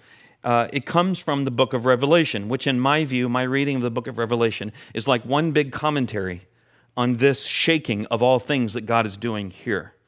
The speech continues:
Um, in Revelation, after the first couple of chapters, you see this very distinct pattern. First, we see worship on Mount Zion. I can't, I can't go into all of it, but you see,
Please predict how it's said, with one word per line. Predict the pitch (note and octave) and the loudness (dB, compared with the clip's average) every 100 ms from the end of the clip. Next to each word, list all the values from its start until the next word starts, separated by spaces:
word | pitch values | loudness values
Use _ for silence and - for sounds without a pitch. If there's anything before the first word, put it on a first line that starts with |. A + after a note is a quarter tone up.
| _ _ _ _ _ _ _ _ _ _ | _ _ _ _ _ _ _ _ _ _
Um, | A#2 G#2+ A2 - - | 0 0 -2 -6 -2
in | |
Revelation, | A#2+ E3+ F3 F3 F3 - B2 A#2 - _ _ _ | 4 4 6 6 4 2 -2 -4 -10 _ _ _
after | C3+ - D3+ | -2 0 -2
the | C3 | -2
first | - D3+ - | 2 0 0
couple | D3 C3+ | -4 -2
of | B2+ | 0
chapters, | C#3+ C3+ C#3 G#2+ | 2 2 0 -4
you | A2+ | -4
see | - | -2
this | C#3 A#2+ | -2 -4
very | A#2 C3+ E3 | 0 2 2
distinct | D#3 C#3 - C#3+ B2+ | 0 -8 -6 -6 -6
pattern. | - C#3+ C3 G2 F#2+ - _ _ | -4 -2 0 -2 -6 -14 _ _
First, | _ - D3 E3 G3+ - - - _ _ _ | _ 0 4 4 2 -6 -10 -20 _ _ _
we | C3+ C#3+ | -2 -2
see | - D3 | 0 0
worship | B2+ A#2 G3 G#3+ - A#2+ B2 - _ - | 2 2 2 2 0 -4 -6 -16 _ -4
on | C3+ D#3 D3 | 0 2 2
Mount | C#3+ A#2 | 2 0
Zion. | B2 C#3+ B2+ F#2 A2 - _ _ _ _ - | -2 -2 -2 -4 -10 -20 _ _ _ _ -6
I | |
can't, | B2+ - | -4 -2
I | C3+ | -2
can't | B2+ C#3 | 0 0
go | B2+ C#3 | 2 2
into | C#3+ | 4
all | C3 D3 | 4 4
of | C#3+ | 4
it, | C#3 | 2
but | G#2+ | -2
you | G2+ | -8
see, | - A2 | -6 -8